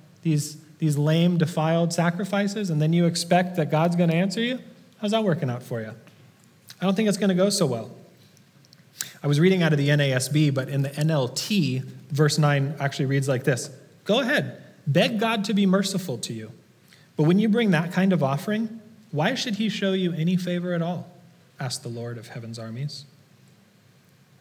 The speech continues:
I don't know what was going through their minds when they, they tried to do this. Again, maybe t-, taking this kinda, this sick, lame animal and trying to doctor him up or, you know, pass him off real quick as this, this maybe, you know, prized sheep or, or goat, this perfect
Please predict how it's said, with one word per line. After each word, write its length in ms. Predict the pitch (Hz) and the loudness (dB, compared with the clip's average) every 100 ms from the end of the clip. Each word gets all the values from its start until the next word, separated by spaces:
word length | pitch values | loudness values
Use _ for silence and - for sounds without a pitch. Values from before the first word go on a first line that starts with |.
| _ _ _ _ _ - _ - - - | _ _ _ _ _ -20 _ -20 -20 -4
I 40 | 139 | 2
don't 160 | 208 | 4
know 100 | 220 | 4
what 120 | 208 | 2
was 160 | 202 175 | 2 2
going 220 | 196 196 | 4 4
through 120 | 196 | 4
their 100 | 180 | 2
minds 340 | 165 180 143 127 | 4 2 0 0
when 120 | 135 | 0
they, 220 | 131 127 | 0 -2
they 180 | 127 135 | -4 -6
tried 280 | 127 143 135 | -2 0 0
to 100 | 131 | -2
do 160 | 135 | -2
this. 240 | 131 101 - | -4 -6 -8
Again, 220 | 123 127 | -4 -2
maybe 180 | 127 135 | -2 -2
t-, 240 | - - | -4 -12
taking 340 | - 165 160 143 | 2 2 4 2
this 120 | 131 | 0
kinda, 340 | 156 147 123 - - - | 2 2 0 -6 -18 -6
this 160 | 139 | -2
sick, 320 | - - 175 175 | 0 2 2 4
lame 280 | 151 147 | 4 4
animal 420 | 135 139 143 127 123 | 4 2 2 0 0
and 80 | |
trying 160 | 120 139 | 0 0
to 60 | 127 | 2
doctor 380 | 127 131 - 123 | 2 0 -2 -2
him 100 | 127 | 0
up 260 | 131 127 | 0 -2
or, 160 | 117 107 - - - | -8 -10 -16 -20 -12
you 80 | 135 | -6
know, 160 | 123 113 | -4 -6
pass 280 | - 139 - | -4 -4 -2
him 120 | 135 | -2
off 240 | 127 123 | -2 -2
real 160 | 135 120 | -2 -2
quick 240 | 135 120 | -4 -6
as 160 | 117 110 | -6 -6
this, 260 | 113 - - - - - | -8 -10 -14 -20 -18 -12
this 180 | 113 | -8
maybe, 280 | 127 123 117 - - | -2 -2 -2 -6 -10
you 80 | 131 | -10
know, 40 | |
prized 420 | - 139 123 120 - | -4 -2 -2 -2 -4
sheep 380 | - 120 117 | -4 -6 -6
or, 200 | 113 117 | -8 -10
or 60 | 113 | -10
goat, 380 | 117 123 113 - | -6 -4 -6 -8
this 120 | - | -14
perfect 460 | - 135 127 117 | -6 -6 -4 -10